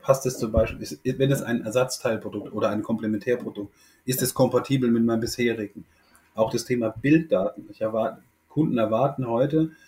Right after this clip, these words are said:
eine gewisse Form von, von Visualisierung. Also mal ein abstruses Beispiel zu nehmen, ich verstehe bis heute nicht, warum, wenn ich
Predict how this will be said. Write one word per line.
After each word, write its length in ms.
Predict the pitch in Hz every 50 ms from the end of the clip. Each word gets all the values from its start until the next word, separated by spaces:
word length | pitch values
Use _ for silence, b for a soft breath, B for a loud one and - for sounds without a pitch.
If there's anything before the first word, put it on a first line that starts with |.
| B B B B _
eine 80 | 120
gewisse 340 | 113 117 113 135 139 - 135
Form 300 | 139 - 123 120 123 120
von, 240 | - 117 113 113 113 - _ _ _ _ _ _ _ _ _ _ _
von 200 | - 113 110 107
Visualisierung. 920 | 123 143 139 131 117 98 107 107 104 101 113 139 143 127 107 95 95 92 -
Also 320 | - 98 98 107 104 98 95 b b b b b b b _ - _ _ - - -
mal 220 | 117 117 117 117
ein 40 | 117
abstruses 500 | 120 117 - - 135 156 175 165 - -
Beispiel 420 | - 110 131 160 - - - 156
zu 120 | 156 - 147
nehmen, 140 | 147 143 143
ich 80 | 139
verstehe 300 | - 127 123 - 131 139
bis 160 | 143 139 -
heute 240 | - 123 143 151 156
nicht, 240 | 147 147 165 170 -
warum, 220 | 131 120 135 135
wenn 120 | 135 113 -
ich 240 | 160 170 - 98